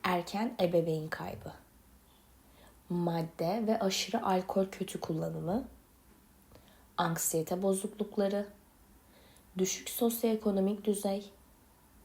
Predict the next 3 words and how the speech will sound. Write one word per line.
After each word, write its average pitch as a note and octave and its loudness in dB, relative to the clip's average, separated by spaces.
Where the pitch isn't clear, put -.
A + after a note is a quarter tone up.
ayrı E3 2
yaşama, G#3 0
boşanma, F#3+ 0